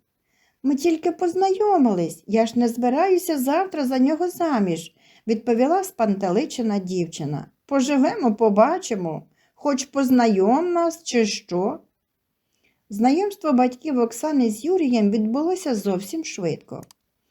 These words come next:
Хлопець одразу сподобався їм. Вселив довіру до себе,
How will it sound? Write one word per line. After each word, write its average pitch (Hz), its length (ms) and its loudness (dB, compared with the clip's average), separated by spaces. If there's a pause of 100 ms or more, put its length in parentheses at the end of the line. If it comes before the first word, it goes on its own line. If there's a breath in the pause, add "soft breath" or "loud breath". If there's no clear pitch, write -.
(240)
Хлопець 214 440 2
одразу 240 480 0
сподобався 226 800 -2
їм. 147 440 -6 (140)
Вселив 370 380 0
довіру 240 440 2
до 196 140 0
себе, 254 460 0